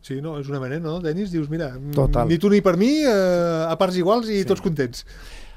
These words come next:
Speaker 2: Això que ha sortit de les plaques solars, una altra cosa que Andorra també se tenia que dedicar a posar, que té unes muntanyes soleixades,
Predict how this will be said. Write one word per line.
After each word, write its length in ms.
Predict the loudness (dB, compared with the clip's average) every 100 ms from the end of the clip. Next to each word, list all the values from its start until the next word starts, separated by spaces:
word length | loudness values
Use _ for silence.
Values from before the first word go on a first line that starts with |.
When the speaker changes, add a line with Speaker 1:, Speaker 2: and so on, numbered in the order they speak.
| -12
Speaker 2:
Això 300 | -6 -2 0
que 80 | 2
ha 40 |
sortit 380 | 0 -2 0 0
de 80 | 0
les 160 | -2 -2
plaques 380 | -4 -4 -4
solars, 360 | -4 -4 -4 -6
una 180 | -6 -4
altra 240 | -4 -6
cosa 320 | -6 -6 -8 -10
que 60 |
Andorra 420 | -10 -8 -8 -6 -6
també 260 | -4 -4 -4
se 160 | -8
tenia 400 | -8 -6 -4 -4
que 160 | -6 -4
dedicar 480 | -2 -2 -4 -6 -8
a 40 |
posar, 400 | -8 -10 -10 -10 -12
que 160 | -14
té 140 | -12 -10
unes 300 | -10 -10 -10
muntanyes 580 | -12 -10 -10 -10 -12 -12
soleixades, 920 | -12 -12 -12 -10 -8 -8 -12 -20